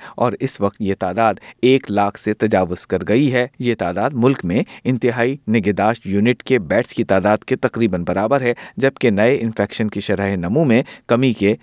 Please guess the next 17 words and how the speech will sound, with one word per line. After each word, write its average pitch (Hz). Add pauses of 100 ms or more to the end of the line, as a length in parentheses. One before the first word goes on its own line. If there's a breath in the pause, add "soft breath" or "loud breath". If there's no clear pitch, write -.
(140)
آثار 104
نظر 95
نہیں 101
آ 95
رہے۔ 98 (180)
بھارت 110
میں 117
تین 127 (100)
ہزار 101 (220)
تین 127
سو 107
ایک 127
افراد 110
کی -
ہلاکت 98
کی 98
تصدیق 95